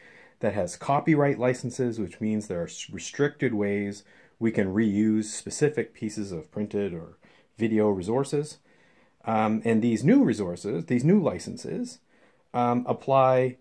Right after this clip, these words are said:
different kinds of rules and allow people to use the stuff that one person creates in many more open ways. So it's open as in being able to get access to things. The third version of open is what I think of as Dewey's open.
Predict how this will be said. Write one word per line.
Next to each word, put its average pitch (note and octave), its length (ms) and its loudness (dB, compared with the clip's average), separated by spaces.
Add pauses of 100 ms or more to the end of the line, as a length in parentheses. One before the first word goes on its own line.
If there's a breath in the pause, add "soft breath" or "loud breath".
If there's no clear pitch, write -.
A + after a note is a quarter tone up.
different E3 380 4
kinds D3 340 0
of G#2+ 100 2
rules F2+ 360 -4
and A2+ 80 -4
allow G2+ 260 0
people A#2 360 -2
to A#2+ 120 -6
use G#2 360 0
the G#2+ 60 -10
stuff - 300 -6
that F#2+ 140 -4
one F#2 200 -6
person G2+ 320 -4
creates E2 500 -10 (580 soft breath)
in G#2 320 2
many A2 300 4
more G2 420 2
open G2 340 -2
ways. D#2 300 -10
So G#2+ 120 -6
it's - 180 -10
open D3+ 440 4
as G#2 200 0
in G#2 260 -2 (280 soft breath)
being A2 180 4
able A2+ 280 2
to A#2 100 -6
get G#2 220 0
access G2 600 -4
to - 120 -14
things. - 640 -12 (680)
The G#2+ 100 -4
third C4+ 300 4
version A2+ 260 4
of F2+ 120 -2
open F#2 460 -8 (120)
is A2 300 0
what A2+ 180 4
I A#2+ 100 6
think A#2 200 0
of F2 260 -4
as F2+ 300 -8 (120)
Dewey's G#2+ 440 2
open. F2+ 380 -8